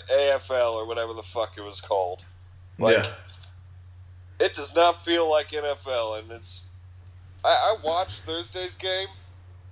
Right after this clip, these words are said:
Speaker 1: fell asleep during it.
Speaker 2: Yeah, it's, it's, like, what's the crowd, is, are they doing, like, the limited crowd?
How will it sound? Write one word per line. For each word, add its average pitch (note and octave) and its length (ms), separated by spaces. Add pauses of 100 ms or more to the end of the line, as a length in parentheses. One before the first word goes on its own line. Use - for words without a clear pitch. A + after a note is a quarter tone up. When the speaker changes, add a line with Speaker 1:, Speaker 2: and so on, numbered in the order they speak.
Speaker 1:
fell G#3 280
asleep F#3 480
during A#2+ 300
it. G2 160 (760)
Speaker 2:
Yeah, G2+ 340 (220)
it's, B2+ 300
it's, D3 440
like, B2 340 (100)
what's D#3 260
the D#3 80
crowd, C3+ 600
is, B2 300 (160)
are C3 140
they C3 120
doing, C3+ 220
like, C3 220
the A#2 460 (420)
limited C3 480
crowd? B2 500